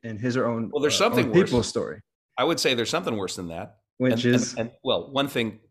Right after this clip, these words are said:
Speaker 2: I mean, there's lots of things worse,
Speaker 1: <laughs>
Speaker 2: but in, in the context of your description, uh, a, a, a Jew using our history and our story to, to act un-Jewishly to
Speaker 1: But it,
Speaker 2: others,
Speaker 1: but,
Speaker 2: right?
Speaker 1: but,
Speaker 2: So
Speaker 1: but you have to ask yourself a question. It's like, in a, if you're in a relationship, okay,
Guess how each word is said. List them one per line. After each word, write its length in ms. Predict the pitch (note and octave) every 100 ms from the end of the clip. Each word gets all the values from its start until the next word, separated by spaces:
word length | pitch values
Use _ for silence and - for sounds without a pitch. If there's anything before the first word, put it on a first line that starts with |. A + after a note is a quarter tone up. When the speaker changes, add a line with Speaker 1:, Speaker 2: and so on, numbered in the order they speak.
| _
Speaker 2:
I 40 | A2+
mean, 100 | F#2
there's 140 | -
lots 200 | B2 A#2+
of 60 | A2+
things 180 | G2 F2+
worse, 180 | F#2
Speaker 1:
<laughs> 60 | -
Speaker 2:
but 80 | -
in, 600 | A#3+ F#3 D#3 C#3+ - B2 C3+
in 80 |
the 60 | B2
context 420 | - D3 C#3+ -
of 100 | A2+
your 160 | B2 C#3
description, 500 | A#2+ - D#3 E3 C3+ - - _ _ -
uh, 120 | B2 - B2+
a, 80 | A#2+ -
a, 100 | A#2+ - -
a 40 |
Jew 280 | A#2+ A#2+ F3
using 440 | D3 D3+ F3+ F3 C3
our 120 | A#2
history 320 | A#2 - B2
and 80 | A2+
our 80 | G#2+
story 400 | - A2+ A2+ A2+
to, 320 | A2+ A#2 A2 A2
to 300 | - A#2 A#2
act 200 | C3 C#3 C#3+
un-Jewishly 760 | C3+ B2 E3 C#3 G2+ D2+ - _ _ _ _ _ _
to 100 | -
Speaker 1:
But 60 | -
it, 140 | D3
Speaker 2:
others, 320 | A2 C#3+ - - _
Speaker 1:
but, 260 | B2+ C#3+ D#3
Speaker 2:
right? 160 | A#2+ C#3
Speaker 1:
but, 180 | D#3+
Speaker 2:
So 120 | - D#3+
Speaker 1:
but 80 |
you 60 | F3
have 100 | F#3+
to 100 | F#3
ask 200 | F#3+ F#3+
yourself 260 | D3 C#3 B2+
a 60 |
question. 380 | B2+ B2+ - G#2
It's 120 | A2+
like, 180 | C3 B2
in 160 | C3 D#3
a, 60 | -
if 140 | B2+
you're 100 | E3+
in 60 | E3
a 40 |
relationship, 560 | C3+ A2 G#2 F#2+ - C#2
okay, 320 | A2+ A#2+ A#2